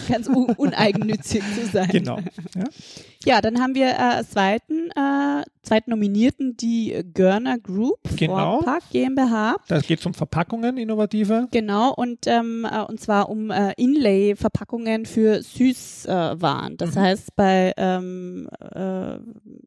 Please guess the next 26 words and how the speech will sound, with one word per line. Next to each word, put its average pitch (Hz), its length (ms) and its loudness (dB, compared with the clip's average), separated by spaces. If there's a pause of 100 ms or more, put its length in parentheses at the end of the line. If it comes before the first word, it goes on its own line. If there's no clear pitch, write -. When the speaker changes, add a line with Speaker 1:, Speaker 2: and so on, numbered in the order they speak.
(100)
Speaker 1:
ich, - 180 -20 (100)
ich 208 120 -6
weiß 202 160 2
nicht, 202 140 -4
welche 196 240 0
Firmen 226 280 0
sie 214 100 2
jetzt 202 140 0
genau 190 360 0 (340)
beliefern, 254 640 4
aber, 254 720 4
ähm, 247 540 2 (140)
zum 220 140 -8
Beispiel, 208 320 4
ich 233 80 -4
sage 214 160 0
jetzt 220 100 -4
mal 196 140 0
bei 196 100 4
Pralinen, 214 520 2
so 214 100 -2
stelle 196 240 -2
ich 208 100 -8
mir 311 120 4
das 302 180 -2
vor, 277 240 2